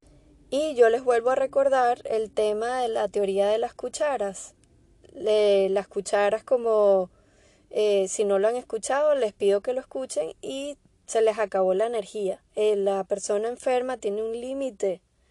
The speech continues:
de energía que ofrecer, sobre todo si sufren de enfermedades del sistema inmune.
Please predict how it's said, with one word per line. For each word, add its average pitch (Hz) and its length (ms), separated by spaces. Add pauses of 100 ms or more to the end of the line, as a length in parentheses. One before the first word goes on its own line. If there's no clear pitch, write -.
(300)
de 196 140
energía 208 580
que 240 120
ofrecer, 202 580 (720)
sobre 196 380
todo 254 300
si 254 120
sufren 233 460
de 226 300
enfermedades 202 640
del 233 120
sistema 190 420
inmune. 190 440